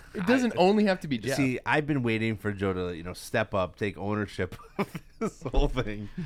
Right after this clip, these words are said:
Speaker 2: as my questions have gotten worse and worse over the, uh,
Speaker 1: Well,
Speaker 2: over the
Speaker 1: this isn't
Speaker 2: months.
Speaker 1: even a very good one.
Speaker 2: Oh, okay. All right.
Speaker 1: It's not. It's just, I was thinking about this last night.
Speaker 2: Okay.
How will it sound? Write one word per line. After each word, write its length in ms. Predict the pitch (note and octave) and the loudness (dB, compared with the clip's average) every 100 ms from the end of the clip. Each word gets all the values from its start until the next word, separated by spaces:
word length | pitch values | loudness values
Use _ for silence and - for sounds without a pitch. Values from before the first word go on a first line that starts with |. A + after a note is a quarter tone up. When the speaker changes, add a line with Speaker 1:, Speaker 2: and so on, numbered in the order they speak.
| C#3 B2+ | -8 -6
Speaker 2:
as 180 | A#2 A#2+ | -4 -2
my 140 | A2 G#2 | -2 -4
questions 340 | A2 G2+ G2+ | -4 -6 -6
have 80 | F#2+ | -4
gotten 200 | F#2 F#2 | -4 -2
worse 280 | F#2 F#2 F2+ | -2 -2 -4
and 80 | F#2 | -6
worse 220 | F#2 F#2 | -6 -6
over 160 | F#2 F2+ | -8 -6
the, 240 | F#2 F2+ | -6 -8
uh, 20 | - | -8
Speaker 1:
Well, 100 | F#2+ - | -10 -2
Speaker 2:
over 80 | G3 | 2
the 60 | F#3+ | 2
Speaker 1:
this 100 | G3+ | 4
isn't 120 | G#3 | 4
Speaker 2:
months. 140 | G#3+ | 4
Speaker 1:
even 180 | B3+ B3 | 6 6
a 40 | D#3+ | 6
very 220 | E3 G3 | 6 4
good 240 | - D#3 C#4 | 4 2 2
one. 300 | F#2 - C3+ | -2 -6 -4
Speaker 2:
Oh, 120 | B2 D#3+ | 0 0
okay. 320 | C#3 F#2+ F#2 | 0 -4 -4
All 60 | G2+ | -6
right. 160 | G#2+ F2 | -6 -6
Speaker 1:
It's 80 | |
not. 260 | - - - | -6 -8 -8
It's 200 | - C#3 | -6 -4
just, 380 | - F3 D3+ - - - - | 2 2 2 -10 -20 -20 -4
I 120 | - E3 | 2 4
was 240 | E3+ D#3+ | 2 0
thinking 580 | - G3 G#3 A3 A3 A3 - - - - - - | 0 0 0 -2 -2 -4 -10 -20 -20 -20 -20 -12
about 340 | C3 C#3 C3+ C#3+ | -4 2 4 4
this 220 | D3 B2 | -2 0
last 360 | A2+ A2 - G2 | 0 0 -2 -8
night. 280 | F2+ - - - - G2+ | -8 -8 -18 -20 -8 -4
Speaker 2:
Okay. 340 | B2 B2+ | -2 0